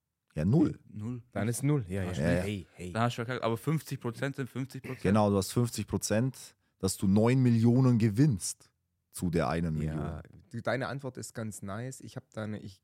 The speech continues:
Speaker 3: ich hab da eine andere F-, Vorangehensweise und ich sag, als B W Ler und als Investmentmensch, äh, gib mir eine Mille und ich mach dir zehn draus.
Speaker 2: <laughs> Aber ich muss so
Speaker 3: Mit
Speaker 2: denken.
Speaker 3: Ich geb dir ein, gib mir eine Mille und ich mach daraus zehn mit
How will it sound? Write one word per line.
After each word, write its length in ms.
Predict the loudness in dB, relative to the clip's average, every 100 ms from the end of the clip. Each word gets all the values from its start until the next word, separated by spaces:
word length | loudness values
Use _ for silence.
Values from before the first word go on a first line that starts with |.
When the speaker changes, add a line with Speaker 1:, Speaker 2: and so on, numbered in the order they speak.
| _
Speaker 3:
ich 220 | -20 -20
hab 100 | _
da 60 | -10
eine 120 | -8
andere 220 | -10 -12
F-, 160 | -16 -20 -20 -20 _ _
Vorangehensweise 840 | -10 -6 -6 -6 -8 -8 -8 -8 -8
und 100 | -8
ich 100 | -8
sag, 280 | -10 -10 _ -20 -20 -20 _ _
als 280 | -6 -6 -6
B 220 | -6 -6
W 80 | -6 -6
Ler 220 | -4 -6
und 160 | -8 -10
als 260 | -10 -12
Investmentmensch, 1000 | -12 -12 -12 -12 -12 -8 -8 -10 -12 -14 -12
äh, 280 | -10 -10 -12 -16 _ _ _
gib 180 | -8 -6
mir 160 | -6 -6
eine 220 | -6 -4
Mille 260 | -4 -6 -6
und 80 |
ich 140 | -8 -10
mach 160 | -10 -10
dir 140 | -14
zehn 300 | -10 -10 -12
draus. 360 | -12 -16 -16 -20 _ -2 0
Speaker 2:
<laughs> 1200 | 4 2 2 0 -2 -6 -6 -10 _ _ _ -14
Aber 140 | -4
ich 120 | 2
muss 180 | 4 4
so 100 | 0
Speaker 3:
Mit 100 | 0
Speaker 2:
denken. 380 | -2 -6 -10 -12 _
Speaker 3:
Ich 240 | -4 -4
geb 160 | -6 -2
dir 160 | 0 0
ein, 160 | -2
gib 260 | -4 -6 -4
mir 100 | -2
eine 200 | -2 -2
Mille 240 | -2 -2
und 80 | -4
ich 120 | -4
mach 180 | -6 -6
daraus 360 | -6 -8 -8 -10
zehn 380 | -6 -6 -6 -10 _ _
mit 340 | -4 -4 _